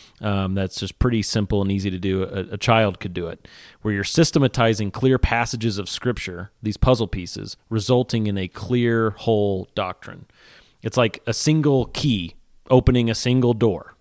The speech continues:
It, it, that's just how it works. It functions simply that way.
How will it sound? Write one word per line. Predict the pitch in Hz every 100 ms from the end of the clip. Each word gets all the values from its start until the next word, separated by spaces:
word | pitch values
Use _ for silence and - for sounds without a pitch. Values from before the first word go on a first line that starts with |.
| _
It, | - 101 90 -
it, | 104 101 _ _ _ _
that's | 110 107
just | 123 107
how | 117 123
it | 135
works. | 135 127 -
It | -
functions | 123 120 - 113 -
simply | 127 117 123 110
that | 101 -
way. | 92 -